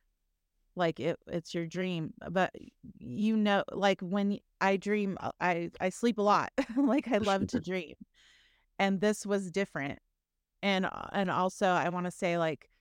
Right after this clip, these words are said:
Speaker 1: um, okay, so to get on that <laughs> topic, um, so that warm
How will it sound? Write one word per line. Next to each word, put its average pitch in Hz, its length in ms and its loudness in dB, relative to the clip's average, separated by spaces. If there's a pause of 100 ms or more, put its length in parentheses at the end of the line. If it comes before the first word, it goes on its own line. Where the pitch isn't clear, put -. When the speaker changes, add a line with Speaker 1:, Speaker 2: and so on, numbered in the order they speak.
(360)
Speaker 1:
um, 160 480 -2 (760)
okay, 185 380 0 (640)
so 170 500 0 (180)
to 185 120 -4
get 180 140 0
on 175 160 0
that 175 200 0
<laughs> - 20 -18
topic, 220 640 -4 (500)
um, 175 400 0 (1400)
so 202 260 2
that 196 300 2
warm 214 640 2